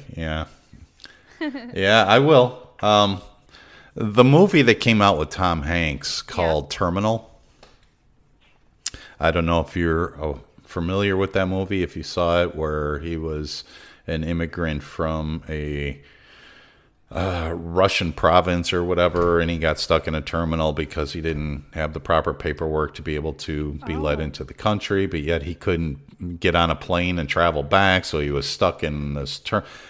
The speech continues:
Speaker 1: that's based on a true story. And this gentleman that this actually happened to was a resident of this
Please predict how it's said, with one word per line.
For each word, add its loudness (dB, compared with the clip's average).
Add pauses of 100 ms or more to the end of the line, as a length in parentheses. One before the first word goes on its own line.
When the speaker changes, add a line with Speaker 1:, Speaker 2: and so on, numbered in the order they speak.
(120)
Speaker 1:
that's 2
based 2
on 2
a -4
true -4
story. 0 (100)
And 0 (540)
this 4
gentleman 4
that 2
this 0
actually 4
happened 2
to 2
was 4
a 4
resident 2
of -2
this -2